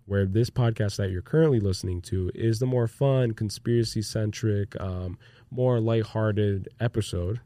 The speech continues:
that we'll be producing per week. So nothing changes as far as that. But then we'll be adding a second podcast where it's more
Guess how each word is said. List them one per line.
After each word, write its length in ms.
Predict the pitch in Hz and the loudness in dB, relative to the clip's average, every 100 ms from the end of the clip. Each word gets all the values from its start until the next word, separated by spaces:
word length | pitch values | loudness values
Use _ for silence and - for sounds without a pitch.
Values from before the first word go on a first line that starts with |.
| - | -8
that 200 | 98 95 | -6 -2
we'll 140 | 101 | -2
be 120 | 98 101 | -2 -4
producing 540 | - 101 95 - 98 | -4 -2 -2 -2 -4
per 180 | - 127 | 0 2
week. 320 | 123 110 - | 4 2 0
So 220 | - 101 | -4 -2
nothing 680 | 101 110 107 110 117 127 127 | 0 0 2 2 2 2 0
changes 400 | - 107 107 107 | 0 0 0 -2
as 140 | 104 | -4
far 160 | - 110 | -2 0
as 80 | 110 | 0
that. 240 | 101 95 - - _ _ _ _ | 0 -2 -8 -20 _ _ _ _
But 160 | - 123 | 0 2
then 160 | 127 123 | 4 4
we'll 120 | 123 | 4
be 140 | 127 | 4
adding 340 | 117 120 120 117 | 2 4 4 4
a 100 | 107 | 2
second 440 | - 143 151 127 | 0 0 0 0
podcast 580 | 107 104 98 101 98 - | 0 -2 0 -2 -2 0
where 140 | 107 | 0
it's 160 | 104 - | 0 0
more 280 | 131 131 | 2 2